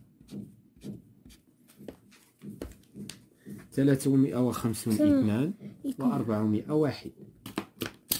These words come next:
Speaker 1: إذا نحن واحد، نعم، ملأنا الجدول. واحسب عدد الأس-، الأسر التي تستهلك ثلاثمائة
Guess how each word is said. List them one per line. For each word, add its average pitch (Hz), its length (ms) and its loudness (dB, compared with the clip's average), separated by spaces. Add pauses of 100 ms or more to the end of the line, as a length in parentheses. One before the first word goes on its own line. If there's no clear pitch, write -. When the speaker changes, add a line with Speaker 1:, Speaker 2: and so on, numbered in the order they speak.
(920)
Speaker 1:
إذا 120 140 0
نحن 127 460 -2 (260)
واحد، 113 400 -4
نعم، 101 280 -2
ملأنا 123 340 4
الجدول. 110 460 2 (460)
واحسب 147 380 2
عدد 135 260 4
الأس-، 131 320 -6
الأسر 156 560 0
التي 139 200 0
تستهلك 131 560 0
ثلاثمائة 143 800 2